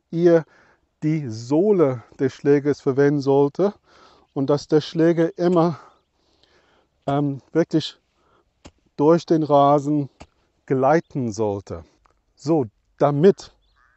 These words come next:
Probeschwung und Schlag mit Ball solide sind, möchte ich, dass du an deinen Rhythmus denkst, an deinen Abschwung, an wie schnell du deine Arme bewegst.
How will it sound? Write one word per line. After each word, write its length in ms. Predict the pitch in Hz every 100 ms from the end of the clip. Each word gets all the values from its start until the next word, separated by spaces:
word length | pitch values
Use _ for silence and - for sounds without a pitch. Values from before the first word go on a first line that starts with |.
| -
Probeschwung 580 | - 233 208 - 147 123 _
und 180 | 196 220
Schlag 400 | - 185 160 147
mit 140 | 147 131
Ball 320 | 143 127 107 98
solide 500 | - 131 127 196 147
sind, 400 | 113 143 233 - _ _ _ _ -
möchte 400 | 123 226 - 156
ich, 180 | 147 -
dass 300 | 139 156 -
du 240 | 165 180
an 260 | - 143 147
deinen 640 | 151 151 156 113 113 123
Rhythmus 720 | 156 208 - 160 151 - - -
denkst, 380 | 139 113 98 - _ _ _ -
an 180 | 147 143
deinen 280 | 147 147 170 -
Abschwung, 640 | 190 - - 143 107 95 _ _ _ _ -
an 240 | 139 135
wie 140 | 135 156
schnell 640 | - - 165 151 175 196
du 200 | 151 165
deine 440 | 160 147 147 147 165 _
Arme 480 | 139 139 156 156 147 - -
bewegst. 720 | 135 127 123 - - _